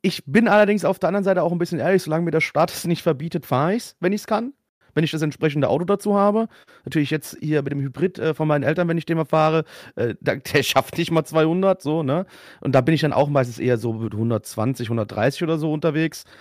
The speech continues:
Ähm, aber grundsätzlich bin ich für Tempolimit. Es passiert einfach zu viel. Es würde der Umwelt besser tun, solange wir hauptsächlich noch mit Verbrennern unterwegs sind. Ähm,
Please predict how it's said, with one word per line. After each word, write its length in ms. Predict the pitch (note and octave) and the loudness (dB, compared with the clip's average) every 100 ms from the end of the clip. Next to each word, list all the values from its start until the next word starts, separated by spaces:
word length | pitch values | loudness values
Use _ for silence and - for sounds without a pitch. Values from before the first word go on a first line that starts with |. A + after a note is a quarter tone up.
| - - - - | -20 -20 -6 2
Ähm, 440 | C#3 D3 D3 C#3+ _ _ _ _ _ _ _ _ - | 4 4 2 -2 _ _ _ _ _ _ _ _ 0
aber 680 | C#3 G#3 F#3+ A3 G#3 A#2 E3 | 4 4 6 6 6 2 -4
grundsätzlich 800 | - G3+ A3 - E3 E3 E3+ - | -4 -2 -2 0 -2 -2 -8 -4
bin 220 | C#3 E3+ - | -4 -4 -2
ich 220 | C#3 - | -4 -4
für 260 | - B2+ B2 | -2 -2 -2
Tempolimit. 560 | A#2+ A#2 A2+ G2+ G#2 | -4 -4 -4 -4 -4
Es 220 | - - | -2 -2
passiert 340 | - D#3 G3+ - | -2 0 0 0
einfach 280 | F#3 F3 E3+ | 0 0 -2
zu 120 | F3 | -4
viel. 240 | - F3+ | -4 -2
Es 140 | C#3+ - | -2 -2
würde 160 | D#3 | 0
der 100 | D#3+ | 2
Umwelt 400 | - A3 G#3+ G3+ | 2 2 2 2
besser 260 | G3+ G3 F#3 | 0 0 -2
tun, 280 | F#3+ F#3+ F3 - | -2 -4 -4 -8
solange 480 | - E3 E3+ F3+ E3+ | -2 2 2 2 2
wir 140 | E3+ D#3+ | 2 2
hauptsächlich 400 | E3 E3+ C#3+ D#3+ | 2 -2 -4 -2
noch 80 | |
mit 140 | D#3+ - | -2 0
Verbrennern 440 | D3+ C#3+ D#3 D#3+ | -2 0 0 2
unterwegs 480 | D#3 D3+ C#3+ D3 - | 0 0 0 -2 -2
sind. 200 | D#3 C#3+ - - - - | -4 -4 -12 -20 -8 0
Ähm, 400 | C#3+ D3 D3 | 2 4 0